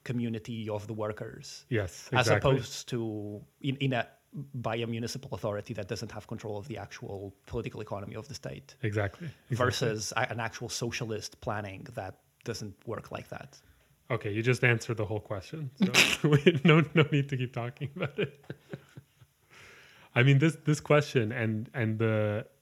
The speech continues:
Speaker 2: and the philosophical, its philosophical nature, like mentioning Adorno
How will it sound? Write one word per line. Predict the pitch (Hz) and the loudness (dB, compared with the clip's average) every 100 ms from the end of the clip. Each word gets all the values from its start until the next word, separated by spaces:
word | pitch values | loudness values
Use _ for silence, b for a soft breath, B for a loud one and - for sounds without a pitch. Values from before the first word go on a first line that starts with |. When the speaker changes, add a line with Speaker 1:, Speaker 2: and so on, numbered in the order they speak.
| _ _ _ _ _ _ 113 | _ _ _ _ _ _ 0
Speaker 2:
and | 107 | 0
the | |
philosophical, | - 139 131 123 117 - - 110 98 98 - - | 4 4 4 4 4 2 -2 -2 -4 -6 -8 -10
its | - | -10
philosophical | - 127 113 117 113 101 92 | -2 -2 0 -2 -2 -6 -4
nature, | 101 104 - 110 | -2 -4 -6 -10
like | 107 - | -10 -6
mentioning | 110 - 107 95 | -8 -6 -6 -6
Adorno | 92 95 95 95 92 92 | -4 -4 -4 -6 -10 -14